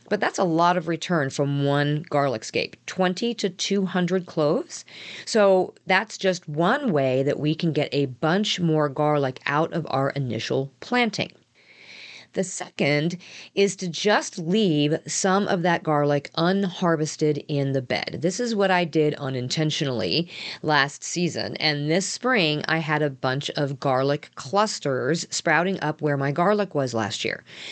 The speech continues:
So what happened was each clove of each of those forgotten garlic bulbs sent up a new sprout in the spring.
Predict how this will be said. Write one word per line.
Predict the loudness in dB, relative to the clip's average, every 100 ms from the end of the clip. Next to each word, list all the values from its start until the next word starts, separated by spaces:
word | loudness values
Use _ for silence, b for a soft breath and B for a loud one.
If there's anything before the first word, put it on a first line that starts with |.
| B B
So | 0
what | 2
happened | 2 0 2 2
was | 2 0 -2
each | -2 0 -4
clove | -4 2 4 4 4 0 0
of | -2 0
each | 0 0 0
of | 0
those | 2 2 0
forgotten | -2 0 0 0
garlic | 0 2 2 0
bulbs | 0 2 0 -4
sent | -8 0 0 0 0
up | 0 0 0
a | 0
new | 2 0 0 0
sprout | -2 0 2 2 -2
in | -8 -8
the |
spring. | -8 -2 -2 -2